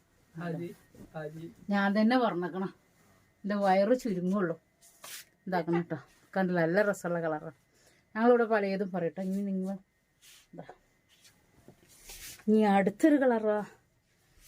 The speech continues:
Speaker 2: ഇതൊക്കെ ഓരോരോ പീസ് തന്നെ ഉള്ളൂ ട്ടോ. ഇതൊക്കെ സിംഗിൾ പീസ് തന്നെ ഉള്ളൂ. അതുകൊണ്ടാണ് ട്ടോ.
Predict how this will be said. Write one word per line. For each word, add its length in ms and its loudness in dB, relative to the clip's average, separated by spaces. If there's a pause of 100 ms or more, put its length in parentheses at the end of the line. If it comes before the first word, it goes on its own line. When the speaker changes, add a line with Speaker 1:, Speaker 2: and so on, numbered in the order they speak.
(120)
Speaker 2:
ഇതൊക്കെ 300 0
ഓരോരോ 340 4
പീസ് 240 0
തന്നെ 200 2
ഉള്ളൂ 120 0 (100)
ട്ടോ. 100 2 (1300)
ഇതൊക്കെ 320 0
സിംഗിൾ 340 0
പീസ് 200 0
തന്നെ 240 4
ഉള്ളൂ. 200 0 (1300)
അതുകൊണ്ടാണ് 480 -2
ട്ടോ. 100 -6